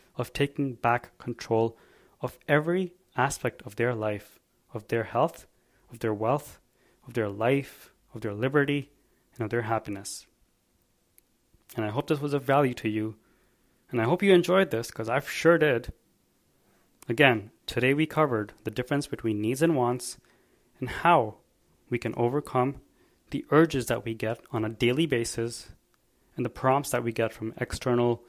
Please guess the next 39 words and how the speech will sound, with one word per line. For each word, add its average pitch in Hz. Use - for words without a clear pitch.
sources 139
like 107
the 135
media 117
to -
buy 117
and 117
make 113
these 110
impulse 123
buying 113
or 113
purchasing 117
deci-, 113
decisions 131
and 117
how 117
to 113
really 110
overcome 110
that. 101
And 123
there's 120
really 131
good 147
books, 120
one 113
of 139
them, 135
of 120
course, 120
being 113
The 110
Millionaire 127
Next 120
Door. 113
Um, 104
then 120
there's 113